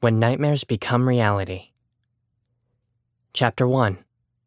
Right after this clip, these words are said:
Destiny is no matter of chance. It is a matter of choice. It is not a thing to be waited for. It is a thing to be achieved.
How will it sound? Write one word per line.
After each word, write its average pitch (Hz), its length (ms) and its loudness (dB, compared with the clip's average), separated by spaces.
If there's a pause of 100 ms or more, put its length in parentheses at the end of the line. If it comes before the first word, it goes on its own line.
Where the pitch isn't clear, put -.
(680)
Destiny 190 560 2
is 117 140 0
no 139 160 4
matter 143 400 4
of 107 100 -2
chance. 98 580 -4 (540)
It 123 100 -2
is 127 140 0
a 127 40 2
matter 139 340 4
of 147 100 0
choice. - 640 -4 (800)
It 156 140 4
is 147 120 0
not 185 160 4
a 208 40 4
thing 160 340 2
to 117 100 -2
be 117 120 2
waited 120 360 2
for. 95 360 -6 (720)
It 113 140 -2
is 117 160 0
a 113 40 0
thing 151 380 0
to - 100 -4
be 113 220 2
achieved. 101 600 -4